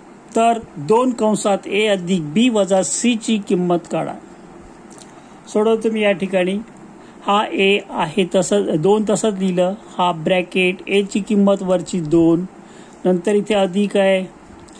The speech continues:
बी ची किंमत एक, कंस पूर्ण, हा वजा चिन्ह, नंतर सी ची किंमत ऋण आहे,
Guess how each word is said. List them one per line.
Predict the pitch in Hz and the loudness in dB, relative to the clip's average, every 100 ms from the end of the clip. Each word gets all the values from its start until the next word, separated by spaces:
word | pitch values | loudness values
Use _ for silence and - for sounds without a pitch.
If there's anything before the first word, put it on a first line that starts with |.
| - - - | -20 -18 -4
बी | 180 196 | -2 0
ची | - | -2
किंमत | 208 220 202 202 202 202 - - - - | -2 0 2 4 2 0 -10 -20 -16 -4
एक, | 190 185 190 - - - - - - - - - | 0 0 -2 -6 -16 -18 -20 -20 -20 -20 -18 -2
कंस | 190 202 - | 0 2 0
पूर्ण, | 208 196 190 202 202 175 - - - - - - | 0 2 4 4 2 -2 -8 -20 -20 -20 -20 -8
हा | - 170 | -2 0
वजा | 170 175 202 | 2 2 2
चिन्ह, | 202 - 208 202 214 | 0 0 0 2 2
नंतर | 202 185 170 196 | 2 0 0 -2
सी | - 226 | 0 -2
ची | 202 233 | 0 -2
किंमत | 208 226 208 208 208 196 | -2 0 2 2 0 0
ऋण | 170 180 | 0 0
आहे, | 180 165 | 0 0